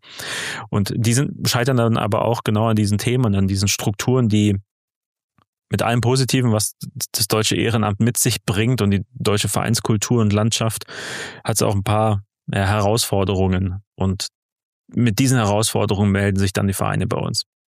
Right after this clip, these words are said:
Heißt, der Verein aus Schwäbisch Hall sagt, "Ich bin unzufrieden, hier müsste mehr gehen, ich will nicht die gleichen,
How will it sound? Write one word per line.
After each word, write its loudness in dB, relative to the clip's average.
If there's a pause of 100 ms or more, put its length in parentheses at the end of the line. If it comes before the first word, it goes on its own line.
(100)
Heißt, -2
der 0
Verein 0
aus 2
Schwäbisch 0
Hall 2
sagt, 0 (340)
"Ich -4
bin 0
unzufrieden, 0
hier -2
müsste 2
mehr 2
gehen, 2 (140)
ich 0
will 4
nicht 2
die 0
gleichen, 2